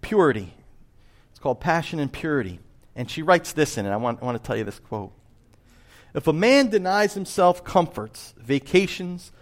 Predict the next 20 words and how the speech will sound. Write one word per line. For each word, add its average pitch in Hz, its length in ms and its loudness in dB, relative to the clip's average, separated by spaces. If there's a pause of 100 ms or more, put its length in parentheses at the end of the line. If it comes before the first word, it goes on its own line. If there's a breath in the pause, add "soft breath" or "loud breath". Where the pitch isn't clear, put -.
(120 soft breath)
pleasures 180 460 4
with 180 140 -2
his 180 160 0
family, 156 560 -4 (260 soft breath)
evenings 208 480 2
at 190 140 4
home, 156 440 0 (240 soft breath)
or 147 120 2
the 139 80 2
free 269 280 -2
indulgence 185 540 2
of 147 140 -4
whatever 208 260 6
appetite 185 520 6
he 156 120 -10
feels, 127 600 -6 (180 soft breath)
it's - 240 -4
usually 180 500 2
for 170 160 -2
money. 147 460 0